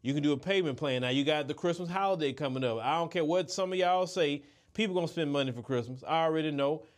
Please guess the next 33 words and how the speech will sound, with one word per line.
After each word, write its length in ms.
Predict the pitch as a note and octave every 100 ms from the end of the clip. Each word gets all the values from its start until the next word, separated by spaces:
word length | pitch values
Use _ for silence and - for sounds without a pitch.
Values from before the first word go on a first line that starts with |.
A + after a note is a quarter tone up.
| _ _
I, 420 | F3+ E3+ E3+ D#3+ - _
I, 40 |
I, 240 | E3 D#3+ C3+ _ _ -
I'm 140 | E3+ F3
not 140 | D3+
gonna 120 | D3+
tell 120 | C#3+
you 140 | D3 A2+
nothing. 200 | F#2+ C#2 - _ _ _ _
If 140 | B2
you 100 | B2
wanna 240 | F3+ F#3+ D#3+
do, 100 | F3
if 160 | F3
you 220 | B2 B2 E3
wanna 240 | F#3 E3
hold 300 | B2 F#3 F#3
your 120 | F#3+
money, 280 | F3 F3+ F#3
you 120 | E3
do 280 | D#3+ D3+ G#2+
it, 140 | C#2+ -
right? 400 | G#2 B2+ D3 - _ _ _ _ _ _ _ _ _ _ -
But 460 | C#3+ D3+ B2+ - - _ _
if 120 | D3
you 100 | D3+
wanna 300 | F3 G#3+ B3+
give 280 | G3 F3+ E3+
somebody 400 | E3+ D3+ D3 B2+
something 360 | - D3+ A#2+ A#2+
nice 400 | G2 D2 - -
for 140 | -
Christmas 560 | - G3+ C3 E2+ B1+